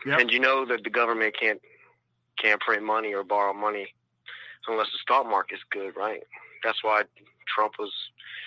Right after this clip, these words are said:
Speaker 2: hailing a good stock market, and then as he got out and gave it to Biden, then what happened?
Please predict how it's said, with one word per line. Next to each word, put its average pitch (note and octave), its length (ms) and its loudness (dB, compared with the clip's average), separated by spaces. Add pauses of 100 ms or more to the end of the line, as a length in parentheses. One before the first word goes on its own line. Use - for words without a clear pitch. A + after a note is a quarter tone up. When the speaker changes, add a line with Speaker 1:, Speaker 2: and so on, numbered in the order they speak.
(200)
Speaker 2:
hailing A#2 420 4
a A2 40 -2
good A#2 300 -2
stock B2 380 2
market, G2+ 320 2
and G2+ 120 -8
then G#2 220 0 (540)
as G2+ 160 -2
he A#2+ 80 -2
got A2 260 4
out A2 200 4
and A2 80 -8
gave A2+ 180 -2
it G#2 80 -8
to G#2+ 60 -6
Biden, G#2+ 360 2
then G#2 240 -2 (140)
what A2 160 -2
happened? G2 320 -2